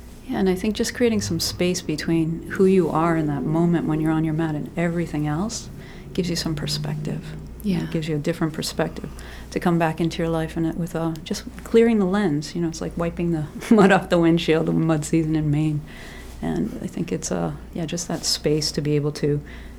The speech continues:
Speaker 1: realize who you are in that, in that one moment and create some, you know, distance, space, time, and distance from that moment to the next.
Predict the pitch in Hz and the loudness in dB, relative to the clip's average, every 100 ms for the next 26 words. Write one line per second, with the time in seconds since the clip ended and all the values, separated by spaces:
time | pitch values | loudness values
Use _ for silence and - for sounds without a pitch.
0 | - 170 165 160 151 180 175 160 151 151 | -4 2 4 4 2 2 4 4 2 4
1 | 147 139 - 151 151 135 151 160 156 156 | 2 0 -2 0 2 0 0 2 2 2
2 | 165 156 - - 160 - 165 - - 156 | 2 0 -4 -6 -6 -4 -4 -4 -2 -2
3 | 151 - - - - - 170 147 196 - | -4 -10 -16 -16 -8 -2 -2 0 -4 -2
4 | 139 - - 180 - 165 170 170 156 165 | -2 0 0 -2 0 2 4 4 2 -2
5 | - 165 - - 160 160 147 - 156 170 | -2 -2 -2 -2 -2 -2 -6 -4 -2 2
6 | 165 160 151 147 - - - 160 156 151 | 2 2 0 -4 -12 -14 -8 -4 -2 -4
7 | 156 - - | -6 -10 -14